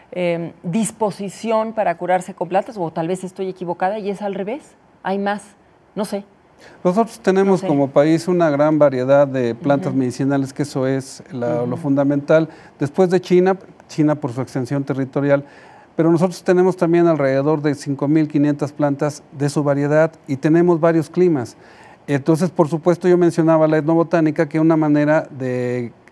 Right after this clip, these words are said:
Speaker 2: cada región tiene su propia manera de combinar sus hierbas.
Speaker 1: Y de
Speaker 2: No
Speaker 1: curarse.
Speaker 2: puede haber una hierba nada más que cure algo. Era absurdo que la uña de gato puede curar cierto
Speaker 1: Sí,
Speaker 2: tipo
Speaker 1: sí.
Speaker 2: de enfermedad, no es cierto.
Speaker 1: Sí.
Speaker 2: Tiene que ser a través del día, tiene que ser ciertas combinaciones,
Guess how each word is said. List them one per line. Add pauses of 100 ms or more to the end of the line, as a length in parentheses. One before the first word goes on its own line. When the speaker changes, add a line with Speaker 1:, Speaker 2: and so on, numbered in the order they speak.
(160)
Speaker 2:
cada
región
tiene
su
propia
manera (320)
de
combinar
sus
hierbas.
Speaker 1:
Y
de
Speaker 2:
No
Speaker 1:
curarse.
Speaker 2:
puede
haber (160)
una
hierba
nada
más
que
cure (100)
algo.
Era
absurdo
que
la
uña
de
gato
puede
curar (260)
cierto
Speaker 1:
Sí,
Speaker 2:
tipo
Speaker 1:
sí.
Speaker 2:
de
enfermedad,
no
es
cierto. (260)
Speaker 1:
Sí.
Speaker 2:
Tiene
que
ser
a
través
del
día,
tiene
que
ser
ciertas
combinaciones,